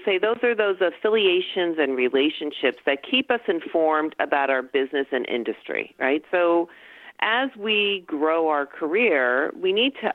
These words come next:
understand how our functional expertise fits into how the,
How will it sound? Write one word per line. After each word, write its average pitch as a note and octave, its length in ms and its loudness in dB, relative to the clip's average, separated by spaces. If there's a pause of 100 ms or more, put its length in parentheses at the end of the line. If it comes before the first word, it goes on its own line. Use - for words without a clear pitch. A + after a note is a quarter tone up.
understand E3 680 0
how E3 420 -2
our F3+ 500 0 (120)
functional F#3+ 480 -4
expertise C3+ 920 -6 (800)
fits G4 220 0 (180)
into D#3 1200 2 (280)
how G#3 440 0
the, D3+ 560 2